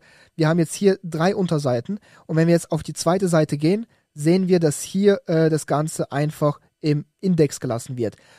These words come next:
Das ist genau das gleiche Problem wie bei den Filtern, dass wenn ich einen Shop hab,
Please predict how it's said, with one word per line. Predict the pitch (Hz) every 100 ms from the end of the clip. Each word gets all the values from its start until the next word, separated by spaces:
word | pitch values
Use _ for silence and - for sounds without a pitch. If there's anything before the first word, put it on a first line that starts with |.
| _
Das | 160 180
ist | 208 -
genau | 165 185
das | 208 196
gleiche | 180 175 170
Problem | - 160 165 160
wie | 160
bei | 143
den | 139
Filtern, | - 190 190 185 - _ _
dass | - 165 -
wenn | 170 170
ich | 170 160
einen |
Shop | 147 214 -
hab, | 151 135